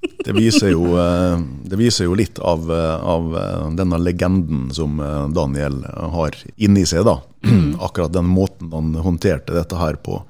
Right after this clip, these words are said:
Speaker 2: egentlig allerede da på slutten av karrieren. Han, han var jo aldri skadet, og så ble han skadet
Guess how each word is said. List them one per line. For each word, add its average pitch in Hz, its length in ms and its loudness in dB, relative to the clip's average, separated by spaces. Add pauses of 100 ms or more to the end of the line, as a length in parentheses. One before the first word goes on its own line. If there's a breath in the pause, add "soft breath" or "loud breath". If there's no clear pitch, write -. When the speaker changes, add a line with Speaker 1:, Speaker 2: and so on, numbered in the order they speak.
(420 soft breath)
Speaker 2:
egentlig 90 560 2
allerede 95 560 0
da 82 160 0
på - 160 -8
slutten 82 400 -4
av 78 160 -2
karrieren. 95 400 2
Han, 110 400 0
han 101 280 0 (280)
var 92 160 0
jo 85 120 -2
aldri 95 200 0
skadet, 104 340 0
og 117 140 -4
så 107 140 -4
ble 107 100 2
han 92 120 2
skadet 107 420 0